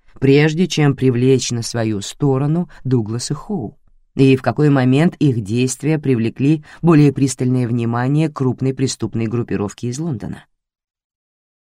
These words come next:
Но вот он узнает о предательстве дружка и решает убить его и одновременно предупредить остальных взорвавшихся.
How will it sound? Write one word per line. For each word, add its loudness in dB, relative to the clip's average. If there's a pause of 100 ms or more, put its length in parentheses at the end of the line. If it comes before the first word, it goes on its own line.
(160)
Но 4
вот 0
он 6
узнает 2
о 0
предательстве 0
дружка -6 (400)
и 6
решает -2
убить 2
его -2 (380)
и 6
одновременно 4
предупредить 2
остальных -2
взорвавшихся. -8